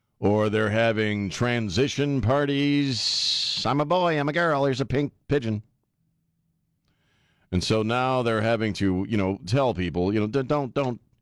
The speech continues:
don't go buy a pi-, don't go buy a bunch of pigeons and, and dye them pink. It's not good for them. You release them and they get killed by other birds."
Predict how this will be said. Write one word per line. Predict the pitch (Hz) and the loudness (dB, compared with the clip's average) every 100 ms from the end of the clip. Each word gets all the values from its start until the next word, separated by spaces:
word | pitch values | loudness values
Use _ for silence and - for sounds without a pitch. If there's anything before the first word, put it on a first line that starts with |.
| _ _ _ _ - | _ _ _ _ -4
don't | 175 | 0
go | 185 | 2
buy | 151 143 | 2 0
a | 123 | 0
pi-, | 107 123 | -2 0
don't | 156 | 0
go | 160 | 2
buy | 170 151 | 2 2
a | 123 | 2
bunch | 127 | -2
of | 101 | -2
pigeons | 104 117 92 95 82 | 0 0 2 -2 -2
and, | 87 85 | -4 -4
and | 101 92 | -2 0
dye | 92 92 | 0 0
them | 80 73 | -2 -6
pink. | 76 62 - - _ _ _ _ _ | -6 -8 -10 -18 _ _ _ _ _
It's | 104 98 - - | -4 -2 -4 -2
not | 143 156 | -2 0
good | 147 120 | -2 -2
for | 123 | -2
them. | 113 107 107 | 0 0 0
You | 107 | 0
release | 92 101 135 120 | 0 0 0 -2
them | 127 123 | 0 0
and | 120 | 0
they | 110 | 0
get | 104 - | -2 -2
killed | 113 120 104 | 0 0 0
by | 101 | 0
other | 95 92 | 2 0
birds." | 80 69 57 - | -2 -6 -8 -14